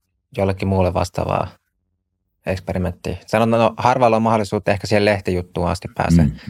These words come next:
Speaker 1: Et se on ehkä tekee vähän, että aika harvalla ihmisillä olisi mahdollista saada sitä noin leviämään, mutta niinku periaatteessa jos olisi vaikka joku, jolla olisi mahdollista tehdä vastaavan tyylinen, vaikka on, vaikka joku toinen julkisuuden henkilö, suosittelisitko se? Että oliko toi niinku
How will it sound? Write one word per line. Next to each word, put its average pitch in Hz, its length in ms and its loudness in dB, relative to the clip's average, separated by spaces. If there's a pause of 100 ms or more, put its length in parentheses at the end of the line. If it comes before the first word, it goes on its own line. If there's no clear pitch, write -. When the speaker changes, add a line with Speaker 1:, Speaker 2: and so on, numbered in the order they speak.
(100)
Speaker 1:
Et - 120 -6
se 110 140 2
on 101 100 0
ehkä 95 200 -2
tekee 101 260 2
vähän, 98 200 2
että 95 100 0
aika 104 180 2
harvalla 98 280 2
ihmisillä 92 240 -2
olisi 90 120 0
mahdollista 87 420 0
saada 90 120 0
sitä 87 180 -6
noin 90 240 -2 (880)
leviämään, 90 460 0
mutta 92 360 -4 (960)
niinku 98 160 -10
periaatteessa 120 420 2
jos 113 140 0
olisi 113 220 2
vaikka 107 240 0 (220)
joku, 117 180 4
jolla 104 180 6
olisi 107 140 2
mahdollista 101 420 2
tehdä 95 240 2
vastaavan 95 460 2
tyylinen, 90 380 0
vaikka 95 240 0
on, 135 380 2
vaikka 104 220 0
joku 123 140 2
toinen 127 260 4
julkisuuden 92 360 0
henkilö, 92 200 2
suosittelisitko 95 580 2
se? - 80 -4
Että - 240 -2
oliko 104 180 0
toi 98 120 4
niinku 95 300 2